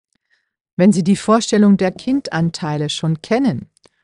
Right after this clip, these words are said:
spüren Sie nach, ob sich die Kindanteile schon im inneren Ort eingefunden haben. Spüren Sie,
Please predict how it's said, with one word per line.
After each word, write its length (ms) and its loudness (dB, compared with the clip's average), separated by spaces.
spüren 400 2
Sie 120 0
nach, 540 0
ob 180 -2
sich 240 -6
die 120 -4
Kindanteile 840 -2
schon 240 -6
im 160 0
inneren 420 -2
Ort 300 -8
eingefunden 760 -2
haben. 360 -10
Spüren 560 -4
Sie, 260 -6